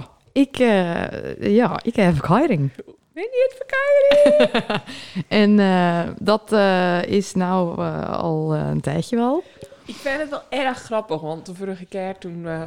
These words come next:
Speaker 2: voelde het gewoon erg goed, maar toen was het net een paar weken en toen vond je het nacht te vroeg om het in de podcast te zeggen, maar volgens mij had je al wel een keer luncht op de dijk of zo, dus sommigen had je al, hadden je al een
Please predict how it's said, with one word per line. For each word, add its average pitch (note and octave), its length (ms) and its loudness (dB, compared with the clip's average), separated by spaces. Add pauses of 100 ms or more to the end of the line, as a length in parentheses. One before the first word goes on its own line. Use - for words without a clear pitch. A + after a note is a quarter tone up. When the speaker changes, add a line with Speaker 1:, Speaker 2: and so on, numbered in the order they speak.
(140)
Speaker 2:
voelde G#3 360 0
het F#3+ 100 0
gewoon G3 180 -8
erg F#3 220 -6
goed, G#3 220 -10
maar G3+ 140 -6
toen F3 120 -14
was E3+ 160 -14
het F3 100 -10
net E3 140 -6
een D#3+ 100 -10
paar D#3 200 -10
weken F3 480 -6
en D#3 160 -8
toen D#3+ 140 -6
vond E3+ 220 -2
je E3 120 -2
het D#3+ 120 -8
nacht D#3 260 -12
te D#3+ 100 -10
vroeg F#3+ 380 -8 (640)
om G3 200 0
het F3 120 -4
in E3 80 -2
de D#3 60 -8
podcast F#3 500 -8
te F#3+ 60 -14
zeggen, E3 300 -8
maar E3+ 120 -10
volgens E3 260 -8
mij E3+ 80 -6
had D#3+ 180 -6
je - 80 -10
al F3 80 -8
wel E3+ 140 -8
een E3 80 -10
keer D3+ 180 -10
luncht D3+ 320 -10
op E3+ 160 -12
de E3 60 -20
dijk D#3 320 -6
of F#3 60 -18
zo, E3 280 -8
dus E3 160 -10
sommigen E3 320 -10
had E3 140 -12
je - 80 -12
al, D#3+ 240 -12
hadden E3+ 400 -6
je D#3 80 -6
al D#3 140 -10
een D#3 100 -16